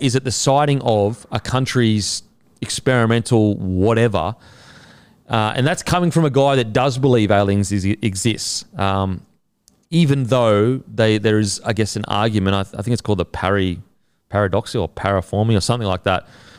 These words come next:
where chances are they should have been able to contact us or something along those lines.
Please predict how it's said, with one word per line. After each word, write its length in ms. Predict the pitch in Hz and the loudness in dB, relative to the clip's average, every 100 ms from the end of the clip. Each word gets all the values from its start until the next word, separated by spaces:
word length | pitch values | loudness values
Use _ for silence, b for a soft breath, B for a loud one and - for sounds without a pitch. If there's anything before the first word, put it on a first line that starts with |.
| B | B
where 520 | 104 107 107 104 101 - _ _ _ _ - | 0 2 2 2 0 -2 _ _ _ _ -6
chances 460 | - 139 143 120 | -2 0 0 0
are 180 | 120 110 | 0 2
they 100 | 104 | 0
should 340 | - - - 135 | -2 -4 0 2
have 140 | 113 | 2
been 180 | 120 104 | 2 2
able 220 | 104 101 | 2 2
to 240 | 101 90 - b b - | 2 0 -2 b b -6
contact 440 | 139 151 175 - | -4 -2 -2 -2
us 200 | 185 - | -2 0
or 400 | 101 95 85 90 - | 2 2 0 -4 -6
something 360 | - 123 98 | -4 -2 -2
along 200 | 92 90 | -2 -2
those 200 | 85 80 | -2 -2
lines. 360 | 85 - - | -4 -6 -8